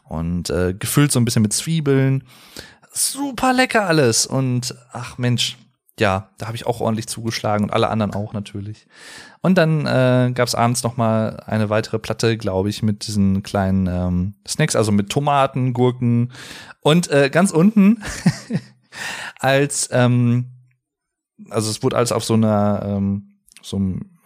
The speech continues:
Metallplatte quasi serviert, auf so einem Metallteller, so einem großen, einem, äh, Tablett. Aus Edelstahl war's, glaub ich, wahrscheinlich.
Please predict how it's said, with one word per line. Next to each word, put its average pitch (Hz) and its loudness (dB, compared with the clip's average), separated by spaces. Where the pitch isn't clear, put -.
Metallplatte 127 -2
quasi 117 0
serviert, 110 -2
auf 101 -4
so - -4
einem 98 2
Metallteller, 117 0
so - -4
einem 110 2
großen, 110 0
einem, 95 -4
äh, 92 -4
Tablett. 120 -2
Aus - -6
Edelstahl 98 0
war's, 87 -2
glaub 85 -2
ich, 87 -8
wahrscheinlich. 85 -8